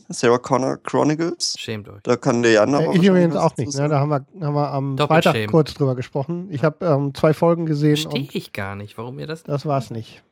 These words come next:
Speaker 3: für mich.
Speaker 2: Elena
Speaker 1: Echt
Speaker 2: Headey.
Speaker 1: irgendwie, ja, ich weiß
Speaker 3: Ja.
Speaker 1: nicht.
Speaker 2: Ey, aber da kann ich gleich noch was zu sagen. Aber,
Speaker 3: Ja, ja.
Speaker 2: ähm,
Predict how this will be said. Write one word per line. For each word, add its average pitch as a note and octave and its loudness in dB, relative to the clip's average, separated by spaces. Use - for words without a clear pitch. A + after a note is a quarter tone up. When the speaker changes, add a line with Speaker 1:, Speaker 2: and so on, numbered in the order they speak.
Speaker 3:
für C3+ -20
mich. A#2 -20
Speaker 2:
Elena D#3+ -6
Speaker 1:
Echt E3+ -6
Speaker 2:
Headey. G3+ -4
Speaker 1:
irgendwie, C3+ -6
ja, C#3+ -4
ich D#3 -8
weiß C#3 -4
Speaker 3:
Ja. F#3+ 4
Speaker 1:
nicht. G3 -2
Speaker 2:
Ey, D#3+ -2
aber D3 2
da F3 4
kann F3 2
ich D#3+ 0
gleich D#3+ 2
noch C3 0
was A2+ -2
zu B2 -6
sagen. A2 -4
Aber, A#2 -2
Speaker 3:
Ja, E3+ 0
ja. C#3+ 0
Speaker 2:
ähm, E3+ 2